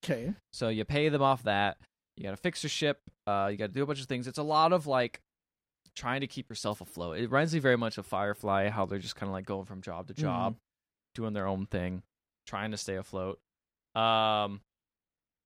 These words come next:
Speaker 2: on top of that, uh, <laughs> on top of that, you have these missions to do, and the missions just come up with little things like, "This is how hard this mission's gonna be."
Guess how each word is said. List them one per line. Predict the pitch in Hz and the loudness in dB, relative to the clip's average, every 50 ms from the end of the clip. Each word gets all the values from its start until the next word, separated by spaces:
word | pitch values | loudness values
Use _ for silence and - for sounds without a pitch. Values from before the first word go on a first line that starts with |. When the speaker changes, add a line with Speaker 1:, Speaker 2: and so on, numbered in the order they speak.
| _ _ _ _ _ _ _ _ _ - - _ - - | _ _ _ _ _ _ _ _ _ -14 -14 _ -2 2
Speaker 2:
on | 131 139 135 127 | 4 4 4 4
top | - 151 165 185 160 | 6 6 6 8 6
of | 170 131 | 4 2
that, | 120 104 98 101 104 - - _ _ _ _ _ _ _ _ _ _ _ - | 2 4 4 4 4 2 -2 _ _ _ _ _ _ _ _ _ _ _ 0
uh, | 110 104 104 101 101 98 95 92 92 92 90 - - _ _ _ _ _ _ _ _ _ _ _ _ _ _ _ _ _ - | 2 4 4 4 4 4 4 2 2 0 0 -2 -6 _ _ _ _ _ _ _ _ _ _ _ _ _ _ _ _ _ -12
<laughs> | 123 123 156 - - - _ _ _ _ _ _ _ _ - | -10 -10 -10 -10 -12 -14 _ _ _ _ _ _ _ _ -6
on | 120 123 | -6 -2
top | 123 151 156 156 151 | 2 4 4 4 6
of | 131 | 4
that, | 120 117 113 | 2 2 2
you | 117 | 2
have | 123 117 104 | 0 0 0
these | 113 107 156 | 0 0 0
missions | 247 247 - 135 107 104 | 0 0 0 -2 -4 -6
to | - | -8
do, | - 82 78 | -8 -8 -8
and | 71 101 117 | -6 -6 -4
the | 131 | -2
missions | 190 226 - - 294 - | -2 -2 -2 -2 -6 -6
just | - - - | -6 -10 -6
come | - 147 127 | -4 -2 -2
up | 117 117 | -2 -2
with | 117 104 | -4 -10
little | - 113 107 | -8 -8 -6
things | - 139 131 117 - | -4 -4 -4 -4 -4
like, | 101 87 - - | -6 -8 -8 -10
"This | - - - | -10 -10 -10
is | 135 - | -12 -14
how | 110 90 92 | -12 -12 -12
hard | 107 107 104 117 | -10 -10 -10 -10
this | 120 - | -10 -10
mission's | 165 175 - - - - | -10 -10 -10 -12 -14 -14
gonna | - - - | -14 -14 -12
be." | - - - - | -10 -10 -12 -12